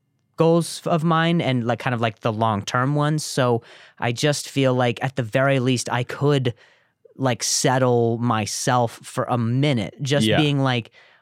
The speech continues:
Speaker 1: "Look, you, you work so hard and you, you lost a lot of your health and friendships and, like, you've lost things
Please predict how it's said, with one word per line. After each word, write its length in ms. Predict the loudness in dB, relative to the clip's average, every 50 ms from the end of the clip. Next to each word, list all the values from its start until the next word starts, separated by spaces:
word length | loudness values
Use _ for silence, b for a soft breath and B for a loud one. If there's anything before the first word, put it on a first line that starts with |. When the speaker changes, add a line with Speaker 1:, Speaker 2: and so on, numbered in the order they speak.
| b b b -2
Speaker 1:
"Look, 200 | 0 0 0 -2 -4
you, 260 | -8 -4 -4 -4 -4 -4 -2
you 160 | -2 0 0
work 240 | 2 2 0 0 0
so 260 | -2 0 0 0 0
hard 480 | 0 0 0 0 0 0 0 -2 -2 -4 -2
and 220 | -2 -2 -2 -2
you, 180 | -2 -2 -4 -4 -6
you 220 | -6 -4 -2 -2
lost 520 | -2 -2 0 0 2 2 2 0 -2 -4 -4
a 80 | -4
lot 340 | -2 0 0 2 2 2 2
of 320 | 0 0 -2 -2 -4 -8 -14 B B B B B B B
your 200 | -2 -2 -2 -2
health 440 | -2 0 0 2 2 2 2 0
and 300 | -2 -2 -2 -2 -4 -6
friendships 640 | _ -4 -2 -2 -2 -2 0 0 0 0 0 -2 -4
and, 100 | -4 -2
like, 100 | -2 -2 -2
you've 160 | -2 -2 0
lost 340 | 2 2 2 2 0 -2 -4
things 400 | -2 -2 0 -2 -2 -4 -6